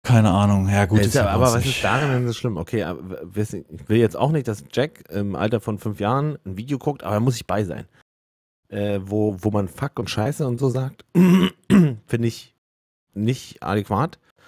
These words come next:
Speaker 2: Andersrum, es ist dann no-, es ist normaler Slang, normaler, äh, Wortgebrauch. Es ist jetzt nicht so, dass es groß beleidigend ist. Oder, das ist ja nicht mal beleidigend.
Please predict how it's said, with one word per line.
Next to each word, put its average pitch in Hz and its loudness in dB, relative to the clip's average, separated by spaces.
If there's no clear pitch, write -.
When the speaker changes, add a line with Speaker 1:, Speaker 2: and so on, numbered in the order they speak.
Speaker 2:
Andersrum, 120 -2
es 90 -8
ist 117 -2
dann 123 0
no-, 110 0
es 107 -6
ist 120 -8
normaler 113 2
Slang, 110 -2
normaler, 113 0
äh, 101 -2
Wortgebrauch. 92 -2
Es - -20
ist - -20
jetzt - -8
nicht 113 -6
so, 107 -2
dass 98 -6
es - -20
groß 110 -4
beleidigend 95 -4
ist. - -12
Oder, 85 -2
das 110 0
ist - -6
ja 156 -2
nicht 101 -4
mal 82 0
beleidigend. 73 -8